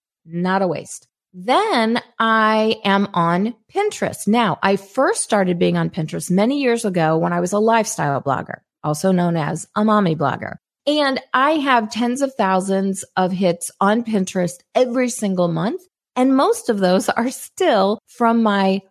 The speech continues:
lifestyle blogger content. And now I'm building up a lot of the business, social media, marketing,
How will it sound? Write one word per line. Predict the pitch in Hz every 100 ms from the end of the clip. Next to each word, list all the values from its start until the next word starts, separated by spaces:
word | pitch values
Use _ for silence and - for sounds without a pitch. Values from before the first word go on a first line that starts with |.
| -
lifestyle | 190 214 - - 202 196
blogger | 185 185 180 170
content. | - 180 196 233 330 339 -
And | 220 214
now | 226 226
I'm | 220 202 170
building | 214 226 233 214 220 214 - 220
up | 226 170 - _ _ _ _ -
a | 202
lot | 190 185 190 -
of | 175 165
the | 160
business, | 151 240 247 220 214
social | - 180 180 196
media, | 190 196 202 196
marketing, | 180 175 185 - 214 208 208 196